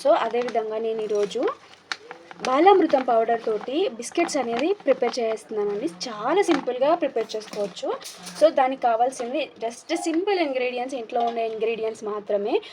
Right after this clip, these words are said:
ఒక కప్ అయితే బాలామృతం పౌడర్ తీసుకుంటున్నాను. మనం బాలామృతం పౌడర్ని యూజ్ చేసేటప్పుడు ముందుగా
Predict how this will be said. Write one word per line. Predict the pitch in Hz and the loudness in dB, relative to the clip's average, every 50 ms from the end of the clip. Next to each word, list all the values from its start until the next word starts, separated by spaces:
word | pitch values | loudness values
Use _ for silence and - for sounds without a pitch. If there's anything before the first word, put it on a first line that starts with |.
| - - - - | -20 -6 -4 0
ఒక | 247 285 | 2 2
కప్ | 294 - 269 254 - 262 | 4 4 4 4 4 2
అయితే | 247 247 285 | 4 4 4
బాలామృతం | 262 233 226 214 214 226 226 233 240 - 240 240 | 4 4 4 4 2 2 0 0 -2 -2 -2 0
పౌడర్ | 233 214 202 202 220 220 | 2 4 4 4 4 2
తీసుకుంటున్నాను. | - 233 214 - - - 214 202 196 214 202 190 196 220 277 440 - - - - - - | -2 -6 -12 -10 -10 -10 -10 -10 -8 -8 -8 -6 -4 -4 -4 -4 -4 -8 -14 -18 -6 -4
మనం | 262 277 285 262 | -2 -2 0 2
బాలామృతం | - - 220 220 240 269 285 302 - 320 294 | 2 2 4 4 4 4 4 4 4 4 4
పౌడర్ని | 294 277 240 226 233 240 269 269 269 269 | 6 4 2 4 4 4 2 2 0 -2
యూజ్ | 247 247 262 - 294 | -4 -4 -2 2 2
చేసేటప్పుడు | 262 262 - 262 247 - 247 233 - - 254 269 | 2 2 4 2 2 4 2 2 2 0 -2 -2
ముందుగా | 269 247 233 233 240 254 240 233 233 | -2 -4 -6 -4 -4 -4 -2 0 0